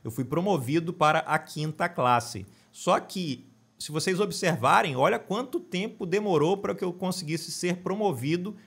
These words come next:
a primeira vez. Só que isso aqui foi retroativo. Eu deveria ter sido promovido lá em dois mil e dezesseis, em abril de dois mil e dezesseis, né? <laughs> Primeiro de abril de dois mil e dezesseis. Mas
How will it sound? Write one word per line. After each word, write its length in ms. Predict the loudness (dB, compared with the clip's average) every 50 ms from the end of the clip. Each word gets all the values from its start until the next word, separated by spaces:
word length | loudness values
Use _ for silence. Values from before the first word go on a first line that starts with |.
| _ _ _ _ _ _ 2
a 100 | 2 2
primeira 420 | 2 2 2 2 4 4 4 4
vez. 440 | 2 2 0 0 0 -2 -6 -12 -16 -20 _ _
Só 180 | -8 -2 -2 -2
que 100 | -2 -2
isso 120 | -6 -6
aqui 140 | -6 -6 -6
foi 180 | -6 -2 0 0
retroativo. 800 | 2 2 0 0 0 0 0 0 0 0 -4 -4 -4 -2 -2 -2
Eu 60 | -2
deveria 640 | 0 2 2 2 2 2 0 0 0 0 -2 -4 -6
ter 220 | -6 -4 -4 -6 -4
sido 240 | -4 -6 -6 -6
promovido 680 | -6 -4 -4 -2 -2 -2 -2 -2 -4 -4 -4 -4 -6 -10 -12 -18 -14 -8
lá 420 | -4 -2 2 4 6 6 6 6 4
em 140 | 2 -2 2
dois 240 | 2 2 2 2
mil 160 | 0 -2 -2 -2
e 20 |
dezesseis, 720 | -2 -2 0 0 0 0 -2 -2 -2 -2 -4 -6 -8 -10 -10 -8
em 180 | -6 -2 2
abril 640 | 2 2 2 0 0 0 0 0 0 -2 -2 -4 -8 -12 -20 _ _ -10
de 120 | -6 0
dois 200 | 2 2 2 2
mil 120 | 0 0 -2
e 40 |
dezesseis, 520 | -2 0 0 0 0 0 0 0 0 0 0
né? 100 | 0 0 -2
<laughs> 20 | -2 -2
Primeiro 340 | 0 0 2 4 2 2
de 100 | 2 2
abril 320 | 2 2 2 0 -2 -2 -4
de 120 | -2 0
dois 160 | 0 0 2
mil 100 | 0 -2
e 40 | -4
dezesseis. 600 | -2 -2 -2 -2 -2 -2 -2 -2 -2 -2 -4 -10 -16 -20 -20 -20 -20 -14 -6
Mas 640 | 0 2 4 4 4 4 2 0 -4 -6 -8